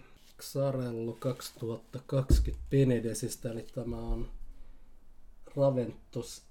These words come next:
y Blanc kuohuviini tuottajan sit stilviini projekti, että toi on kyllä Kansumoin viinitila perustettu tuhatkuusisataaneljäkymmentäviisi, eli on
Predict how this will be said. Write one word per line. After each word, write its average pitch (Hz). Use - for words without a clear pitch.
y 143
Blanc 131
kuohuviini 113
tuottajan 117
sit -
stilviini 117
projekti, 120
että 120
toi 120
on 117
kyllä 120
Kansumoin 127
viinitila 123
perustettu 123
tuhatkuusisataaneljäkymmentäviisi, 123
eli 117
on 113